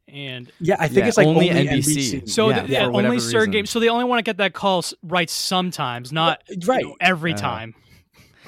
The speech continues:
Speaker 3: Yeah, I don't
Speaker 2: Like
Speaker 3: understand how the N F L just doesn't have better consistency. I mean, it's such, like, how much money this league makes, it really shouldn't be that difficult to get a good camera angle of any play,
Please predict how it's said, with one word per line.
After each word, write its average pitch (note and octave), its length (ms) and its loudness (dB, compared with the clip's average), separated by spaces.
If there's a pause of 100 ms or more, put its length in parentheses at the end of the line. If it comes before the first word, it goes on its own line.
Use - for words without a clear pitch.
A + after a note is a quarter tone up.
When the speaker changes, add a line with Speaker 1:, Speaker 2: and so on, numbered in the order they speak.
Speaker 3:
Yeah, A#2+ 240 2
I C#3 120 6
don't D#3+ 280 4
Speaker 2:
Like D#3+ 60 2
Speaker 3:
understand C#3+ 420 0
how B2 100 2
the A2+ 160 0
N A2 100 0
F G#2+ 140 -4
L G#2+ 260 2
just G2 320 -6
doesn't G2+ 280 -4
have G2 180 -6
better F#2+ 240 -6
consistency. G2+ 500 -10
I A#2+ 60 -8
mean, D3+ 80 -4
it's C3+ 80 -6
such, G3 320 -4
like, F3 240 -4 (180)
how E3+ 200 0
much G3 200 -4
money C#3+ 280 2
this C#3 180 0
league A#2 320 -4
makes, C3 320 -2
it B2+ 120 -4
really C3 280 4
shouldn't B2 300 -4
be A2 100 0
that G2+ 220 -2
difficult G#2 520 -4
to A2 80 -14
get G2 200 -4
a F#2+ 40 -4
good F#2 380 -6
camera F#2 360 -8
angle F#2+ 440 -6
of F2 240 -14
any G2 260 -8
play, G2 480 -4